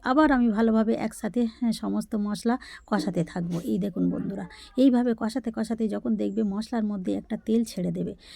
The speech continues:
এই দেখুন বন্ধু, আস্তে আস্তে আমার মদ-, মশলার মধ্যে একটা তেল ছেড়ে দিয়েছে দেখুন,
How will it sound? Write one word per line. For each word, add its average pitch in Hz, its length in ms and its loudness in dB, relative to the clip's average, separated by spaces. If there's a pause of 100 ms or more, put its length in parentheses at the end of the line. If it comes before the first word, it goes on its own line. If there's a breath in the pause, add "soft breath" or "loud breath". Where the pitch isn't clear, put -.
(180 loud breath)
এই 220 120 4
দেখুন 208 260 -2
বন্ধু, 208 180 -2
আস্তে 220 260 -2
আস্তে 208 200 -4
আমার 202 160 -2
মদ-, 208 400 -6
মশলার 208 340 -2
মধ্যে 202 280 -2
একটা 190 220 -6
তেল 202 240 -2
ছেড়ে 202 240 -4
দিয়েছে 208 340 -2
দেখুন, 214 280 0